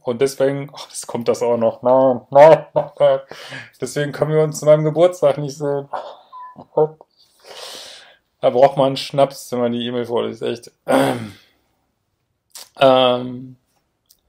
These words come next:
Die Frau hatte am Telefon, wenn du unterwegs war, auch echt krass angelogen oder sich gar nicht bei ihr gemeldet. Ich hätte mich sicherlich nicht auf ihn eingelassen, wenn ich gewusst hätte,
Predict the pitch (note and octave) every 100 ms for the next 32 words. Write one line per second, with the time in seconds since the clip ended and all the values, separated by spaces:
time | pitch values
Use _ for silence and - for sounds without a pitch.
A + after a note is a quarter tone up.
0 | _ _ _ _ _ _ _ _ _ _
1 | _ _ _ _ _ _ _ _ - B2+
2 | D3 E3 D#3 C#3 C3+ D3+ E3 D3+ C#3 C3
3 | C3+ C3+ B2+ C#3 D3 B2+ C3 C3 B2 -
4 | - C3 B2 B2+ C3+ B2 B2+ B2 B2 A#2
5 | A2+ A2 A2+ - A2 A2 - G#2 G#2 G2+
6 | G2+ G#2 G2+ - - - - A#2+ A2 A#2+
7 | B2+ B2 - C3 C3+ A#2+ A#2+ A2+ C3+ D3+
8 | C3+ C3 A#2+ - A2+ B2 - A#2+ - A#2+
9 | A#2+ A#2